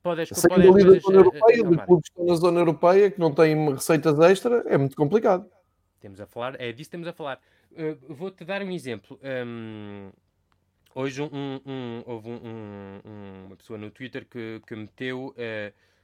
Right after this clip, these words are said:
Speaker 1: o, as previsões de se, se baixarem os, eh, o que estava previsto e o que pode acontecer, ok? Para teres uma ideia, os direitos esportivos, eh, permitiam, vou dizer o primeiro,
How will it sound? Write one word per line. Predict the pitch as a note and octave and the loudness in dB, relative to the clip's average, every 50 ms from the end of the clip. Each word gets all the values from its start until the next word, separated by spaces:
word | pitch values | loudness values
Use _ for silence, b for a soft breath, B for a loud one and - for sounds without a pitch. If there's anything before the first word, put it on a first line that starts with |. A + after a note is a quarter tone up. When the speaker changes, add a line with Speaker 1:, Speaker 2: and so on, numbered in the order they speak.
| _ _ _ _ _ _ _ _ _ _ _ _ _ - | _ _ _ _ _ _ _ _ _ _ _ _ _ -14
Speaker 1:
o, | D#3+ D#3+ | -12 -12
as | D3+ D3+ D3+ - | -10 -10 -12 -14
previsões | _ - G3+ G3 F3 G3+ F3+ D#3 F3 F#3 F#3+ G3+ G3+ E3+ | _ -10 -10 -8 -8 -8 -8 -8 -8 -6 -6 -8 -10 -12
de | D3+ C3+ E3+ E3 D#3+ D#3 | -14 -10 -8 -8 -8 -8
se, | - - - - D3+ | -12 -16 -20 -20 -20
se | - - - | -20 -18 -12
baixarem | C#3+ D#3+ D#3 D3+ - E3 D#3 D#3+ D#3+ D#3+ D#3 - D3 | -10 -10 -10 -10 -10 -8 -8 -6 -6 -8 -10 -12 -14
os, | C#3+ C#3 C3+ B2+ - - | -16 -16 -16 -18 -18 -16
eh, | C#3 C3+ C3+ B2+ B2+ B2 A#2+ - - | -14 -14 -12 -12 -12 -14 -14 -14 -16
o | D3+ | -18
que | C3+ - | -16 -10
estava | - F3+ D#3+ E3+ | -8 -8 -8 -8
previsto | E3+ - F3 E3 F#3 G#3 G3+ _ - - | -8 -10 -10 -10 -10 -12 -14 _ -18 -18
e | E3+ | -18
o | |
que | E3+ _ - D#3 D3 C#3 _ _ _ | -18 _ -16 -16 -16 -16 _ _ _
pode | - E3+ D#3+ D3 D3+ | -8 -8 -6 -6 -8
acontecer, | C3+ - C3+ A#2+ - - F#2+ | -12 -14 -16 -18 -18 -18 -18
ok? | F#2+ G2 - D#3 F#3 G3+ _ _ _ _ _ _ _ _ _ _ _ _ _ _ _ _ _ _ _ _ _ _ _ - | -16 -10 -10 -10 -10 -10 _ _ _ _ _ _ _ _ _ _ _ _ _ _ _ _ _ _ _ _ _ _ _ -14
Para | D3 | -12
teres | C#3+ - G#3+ F3+ E3+ | -10 -10 -10 -8 -8
uma | G3+ G3 F3+ E3+ | -6 -6 -4 -4
ideia, | D#3+ C#3 A2+ A#2 A2 A2 B2 C3 | -6 -6 -6 -6 -6 -6 -6 -8
os | D#3 D3 D3 | -10 -12 -10
direitos | D3 F#3 G3 G3 | -10 -10 -10 -10
esportivos, | - - D#3 - - C#3 E3+ E3 _ - C#3+ - | -14 -18 -18 -16 -14 -14 -14 -14 _ -20 -20 -20
eh, | D3+ C3 - | -20 -18 -14
permitiam, | - F3 F3+ F3 E3 _ B2+ A2 G#2+ A2 - | -10 -8 -8 -8 -10 _ -14 -14 -12 -12 -12
vou | A#2+ A#2 D#3 D#3 | -10 -10 -10 -10
dizer | C#3+ D3 E3+ F#3 | -10 -10 -10 -10
o | F#3 F3+ | -10 -10
primeiro, | F#3 F3 F3 E3+ F3 F#3 G3 G3+ G#3+ A3 G3 | -10 -10 -8 -4 -2 -2 -2 -2 -4 -6 -12